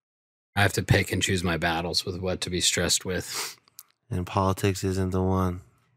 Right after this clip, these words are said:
Speaker 1: I like it just 'cause it's, like, something to watch, but at the same time, it's just like, what the fuck am I gonna do about it?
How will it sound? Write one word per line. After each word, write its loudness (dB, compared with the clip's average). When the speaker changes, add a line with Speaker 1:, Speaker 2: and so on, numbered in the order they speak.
Speaker 1:
I 6
like 2
it 0
just 0
'cause 0
it's, -2
like, -2
something -2
to -2
watch, 2
but 0
at 2
the -2
same 0
time, -2
it's -2
just -2
like, -8
what 0
the -6
fuck 0
am -4
I 0
gonna -2
do -2
about 0
it? -8